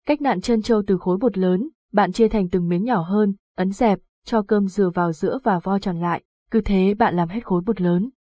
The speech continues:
Kích thước viên trân châu lớn nhỏ tùy thuộc vào sở thích của bạn. Cho cơm dừa vào giữa và vo thành những viên trân châu tròn. Cách luộc trân châu không bị dính. Sau khi đã tạo hình cho những viên trân châu, bạn phủ lên chúng một lớp bột áo bên ngoài và đem đi luộc. Đun sôi một nồi nước,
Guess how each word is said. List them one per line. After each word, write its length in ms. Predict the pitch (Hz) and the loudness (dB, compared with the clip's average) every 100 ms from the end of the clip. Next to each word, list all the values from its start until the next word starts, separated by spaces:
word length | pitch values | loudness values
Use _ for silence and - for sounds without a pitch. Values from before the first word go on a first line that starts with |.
| _ | _
Kích 140 | 311 - | -2 0
thước 200 | 330 - | 0 2
viên 200 | 233 208 | 2 4
trân 220 | 226 202 | 0 2
châu 160 | 220 | 0
lớn 260 | 190 180 190 | 2 0 0
nhỏ 240 | 262 214 | 0 0
tùy 180 | 170 185 | 0 -2
thuộc 240 | 185 190 160 | -2 -2 -2
vào 120 | 180 | -4
sở 120 | 185 | -4
thích 160 | 170 - | -4 -2
của 120 | 202 | -2
bạn. 240 | 180 170 - _ - | -2 -4 -8 _ -2
Cho 140 | 294 | 0
cơm 220 | 277 269 | 2 0
dừa 220 | 233 233 202 | 2 2 2
vào 220 | 202 190 | 2 0
giữa 240 | 180 214 277 | 0 -2 2
và 120 | 233 | 2
vo 200 | 214 214 | 2 0
thành 180 | 233 196 | 0 -2
những 140 | 202 | -2
viên 200 | 277 240 | -2 -2
trân 220 | 240 214 | 0 0
châu 180 | 202 208 | 0 -2
tròn. 240 | 196 208 | 0 -2
Cách 180 | 180 294 | -2 -2
luộc 200 | 262 196 | 0 0
trân 160 | 233 208 | -2 -2
châu 220 | 233 208 | 0 0
không 200 | - 233 | -2 -4
bị 120 | 202 | -4
dính. 260 | 170 185 202 | -2 -2 -2
Sau 180 | - 233 | -4 -4
khi 240 | - 202 | -2 0
đã 140 | 180 | -2
tạo 140 | 165 208 | -2 0
hình 240 | 196 180 | 0 0
cho 100 | 165 | -2
những 180 | 208 208 | -2 0
viên 200 | 254 214 | 0 0
trân 200 | 226 214 | 0 -2
châu, 320 | 214 214 190 - _ - | 0 0 0 -4 _ 0
bạn 240 | 220 180 | 0 0
phủ 200 | 180 220 | -2 0
lên 220 | 175 202 | 0 0
chúng 220 | 202 202 233 | -2 -4 -2
một 140 | 214 | 0
lớp 100 | 285 330 | 0 0
bột 140 | 214 | -2
áo 280 | - 180 180 | -2 -4 -2
bên 220 | 254 226 | -2 -2
ngoài 220 | 208 185 | -2 -4
và 100 | 170 | -4
đem 140 | 185 190 | -4 -2
đi 140 | 202 | -2
luộc. 200 | 196 185 - _ _ | 0 -2 -6 _ _
Đun 180 | 208 226 | 0 0
sôi 200 | 208 226 | 2 2
một 120 | 196 | 2
nồi 200 | 185 180 | 0 0
nước, 240 | 170 262 | 2 0